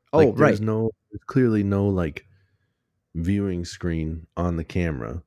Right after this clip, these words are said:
Speaker 2: So you gotta
Speaker 1: Right.
Speaker 2: hook it up to whatever you gotta put it on.
Speaker 1: Yep.
Speaker 2: To, you know, whatever it happens to be. I don't know what it has. If it's, I'm assuming it's, like, a micro S D card. So whatever you have that you can
Speaker 1: Right.
Speaker 2: hook that up to real quick, and then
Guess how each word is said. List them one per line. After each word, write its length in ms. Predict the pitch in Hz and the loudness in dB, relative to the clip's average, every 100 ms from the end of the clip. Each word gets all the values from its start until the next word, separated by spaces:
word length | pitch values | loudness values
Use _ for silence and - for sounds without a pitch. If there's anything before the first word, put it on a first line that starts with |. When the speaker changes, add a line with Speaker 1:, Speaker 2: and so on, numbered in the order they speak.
| _ | _
Speaker 2:
So 160 | - 85 | -6 -4
you 60 | |
gotta 260 | 76 90 104 | 0 0 0
Speaker 1:
Right. 80 | 90 | 0
Speaker 2:
hook 160 | 92 87 | -2 -4
it 80 | |
up 160 | 78 80 - | -4 -6 -8
to 60 | |
whatever 400 | 71 76 95 98 | -4 -2 0 2
you 220 | 95 90 | 2 2
gotta 200 | 90 87 | 0 0
put 200 | 80 92 | -2 -2
it 120 | 80 78 | -2 -2
on. 420 | 76 76 78 80 _ _ | -4 -4 -6 -10 _ _
Speaker 1:
Yep. 200 | - 104 - _ - | -6 -6 -6 _ -4
Speaker 2:
To, 280 | 87 82 - | 0 0 -2
you 120 | 85 | -4
know, 160 | 82 78 | -2 -2
whatever 320 | 82 85 85 | 0 0 0
it 60 | 82 | 0
happens 320 | 82 82 78 | -2 -2 -6
to 60 | 76 | -6
be. 220 | 82 76 | -2 -2
I 100 | 78 | 0
don't 140 | 82 76 | 0 -2
know 80 | |
what 220 | 78 76 71 | -2 -4 -6
it 140 | - | -10
has. 400 | - 71 69 65 - | -8 -6 -4 -6 -6
If 200 | 80 78 | -6 -6
it's, 200 | 71 - | -10 -8
I'm 200 | 76 78 | -6 -6
assuming 460 | 71 - 85 80 | -6 -6 -4 -4
it's, 180 | 76 - | -4 -4
like, 160 | 78 76 | -4 -4
a 80 | 71 | -4
micro 320 | 76 78 73 | -6 -6 -6
S 220 | 80 78 | -6 -8
D 200 | - 80 | -10 -12
card. 340 | - 80 80 | -8 -6 -6
So 120 | - 80 | -4 -4
whatever 260 | 82 82 | -4 -4
you 160 | 90 82 | -6 -6
have 300 | 85 80 78 | -4 -4 -4
that 80 | 78 | -6
you 120 | 69 | -6
can 100 | 92 | -6
Speaker 1:
Right. 80 | 78 | -4
Speaker 2:
hook 220 | 90 90 - | -4 -6 -4
that 220 | 85 85 | -4 -2
up 160 | 78 - | -4 -6
to 180 | 80 | -4
real 180 | 80 85 | -4 -4
quick, 400 | 76 - 78 - | -6 -6 -6 -6
and 120 | 80 | -10
then 180 | 78 76 | -8 -10